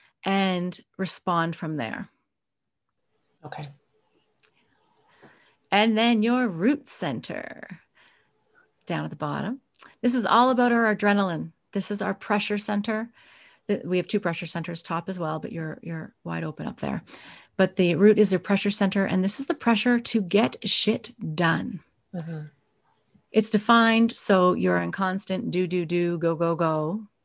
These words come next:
Speaker 1: And this pressure is coming from you. So ask yourself, is this pressure real, or did I create it in my head?
Speaker 2: I always create it. <laughs>
Speaker 1: <sighs>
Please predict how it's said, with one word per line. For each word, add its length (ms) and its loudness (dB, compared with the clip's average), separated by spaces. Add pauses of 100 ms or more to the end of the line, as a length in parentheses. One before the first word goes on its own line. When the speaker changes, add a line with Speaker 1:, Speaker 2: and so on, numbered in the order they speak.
(580)
Speaker 1:
And 180 2
this 160 0
pressure 460 -2
is 160 -4
coming 340 -2
from 220 -4
you. 480 -6 (1080)
So 360 0 (100)
ask 400 -2
yourself, 540 -6
is 240 2
this 180 -2
pressure 440 -4
real, 600 -6 (100)
or 100 -6
did 180 -6
I 140 -4
create 460 -6
it 100 -6
in 180 -6
my 120 -6
head? 480 -10 (260)
Speaker 2:
I 160 -2
always 480 -4
create 500 -10
it. 220 -14 (1120)
<laughs> 0 - (800)
Speaker 1:
<sighs> 640 0